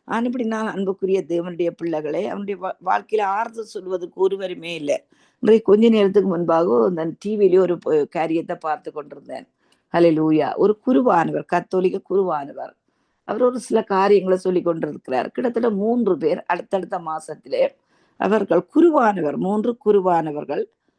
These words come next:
அங்கே தற்கொலை செய்து மரித்திருக்கிறார்கள். அவர் அதுக்குரிய காரணங்களை சொல்லுகிறார். எப்படின்னு சொல்லி சொன்னால், ஹல்லேலூயா, அந்த குருமார்களுக்கு அந்த வாழ்க்கையிலே எந்த ஒரு,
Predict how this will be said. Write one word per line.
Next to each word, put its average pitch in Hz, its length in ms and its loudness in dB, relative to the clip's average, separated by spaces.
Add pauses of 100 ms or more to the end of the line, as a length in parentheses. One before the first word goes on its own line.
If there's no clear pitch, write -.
(240)
அங்கே 202 320 -4
தற்கொலை 233 480 -2
செய்து 190 300 0
மரித்திருக்கிறார்கள். 170 1000 -4
அவர் 185 240 0
அதுக்குரிய 196 500 -2
காரணங்களை 180 600 -6
சொல்லுகிறார். 156 600 -4
எப்படின்னு 156 280 -6
சொல்லி - 280 -16
சொன்னால், 139 460 -4 (420)
ஹல்லேலூயா, 175 400 4
அந்த 160 280 -2
குருமார்களுக்கு 202 1000 0 (400)
அந்த 180 220 -6
வாழ்க்கையிலே 214 600 -2
எந்த 202 220 -2
ஒரு, 180 380 -4